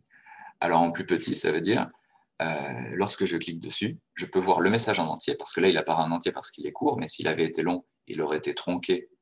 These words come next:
dans l'interface, euh, de place publique. Par contre, on peut voir la totalité du message ici, ce qui permet d'avoir à la fois,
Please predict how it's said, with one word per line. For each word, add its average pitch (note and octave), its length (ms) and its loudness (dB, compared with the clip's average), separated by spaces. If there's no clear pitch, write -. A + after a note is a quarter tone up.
dans D#2 120 -8
l'interface, - 720 -4
euh, A#1 140 -8
de - 120 -8
place - 220 -10
publique. - 520 -8
Par - 160 -4
contre, - 260 -2
on E2+ 100 -2
peut F2 80 0
voir E2 160 4
la - 100 2
totalité E2+ 560 -2
du D2 100 -16
message G#2+ 380 -4
ici, - 240 -6
ce - 100 -6
qui G#2 140 -4
permet A#2+ 400 6
d'avoir G2 400 4
à A#2+ 80 8
la B2+ 120 6
fois, A2+ 400 2